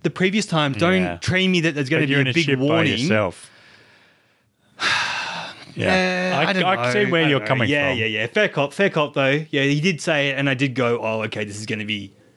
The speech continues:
Speaker 2: Yeah.
Speaker 1: serious business,"
Speaker 2: Yeah.
Speaker 1: kind of thing. Anyway, so yeah, I failed. Um, I failed.
Speaker 2: The
Speaker 1: I can't remember the
Speaker 2: billion
Speaker 1: quest is called,
Speaker 2: quests.
Speaker 1: but it's the one where you go and kill Radovid.
Speaker 2: Yeah.
Speaker 1: Which is the one I
Speaker 2: Redania's Most Wanted. Or,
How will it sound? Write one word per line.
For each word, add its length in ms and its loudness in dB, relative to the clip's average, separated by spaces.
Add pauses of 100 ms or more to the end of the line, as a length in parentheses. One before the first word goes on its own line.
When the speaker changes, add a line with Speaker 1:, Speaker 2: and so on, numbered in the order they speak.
(140)
Speaker 2:
Yeah. 300 -2
Speaker 1:
serious 320 -2
business," 580 -2
Speaker 2:
Yeah. 140 -2
Speaker 1:
kind 180 -2
of 80 -12
thing. 140 -8
Anyway, 260 -4 (340)
so 160 0
yeah, 260 0
I 80 -2
failed. 480 0
Um, 640 0 (200)
I 60 -8
failed. 540 0
Speaker 2:
The 40 0
Speaker 1:
I 40 0
can't 60 2
remember 120 2
the 60 -2
Speaker 2:
billion 40 -4
Speaker 1:
quest 220 0
is 60 0
called, 160 0
Speaker 2:
quests. 100 0
Speaker 1:
but 60 2
it's 100 -4
the 100 0
one 300 2
where 80 4
you 140 2
go 220 0
and 100 -2
kill 420 -4 (160)
Radovid. 360 -6 (200)
Speaker 2:
Yeah. 280 0 (480)
Speaker 1:
Which 180 2
is 60 2
the 60 4
one 160 2
I 100 -2
Speaker 2:
Redania's 180 -2
Most 220 -4
Wanted. 360 -10
Or, 100 -8